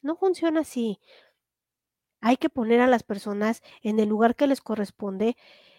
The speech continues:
y no es por mala onda, pero es, es paz mental, es tranquilidad, es sensatez,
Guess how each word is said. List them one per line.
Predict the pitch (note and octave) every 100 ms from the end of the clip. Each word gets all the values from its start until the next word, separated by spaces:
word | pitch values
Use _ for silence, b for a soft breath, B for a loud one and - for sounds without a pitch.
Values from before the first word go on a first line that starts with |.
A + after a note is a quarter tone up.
| b _ _ _ _ _
y | D4+
no | C4+ D4 C#4
es | C4+ -
por | - C4
mala | A#3+ A#3 A3+
onda, | G#3 A3+ G3 E3+
pero | A#3+ C4
es, | - _ -
es | C#4+ -
paz | D#4 D#4
mental, | D4 C4+ F#3+ F3+ _ _ _ _
es | C#4 -
tranquilidad, | D4+ D4 - G#3 G3 G3 F#3 B B B -
es | B3+
sensatez, | D4+ D4 - F#3 - G3 - -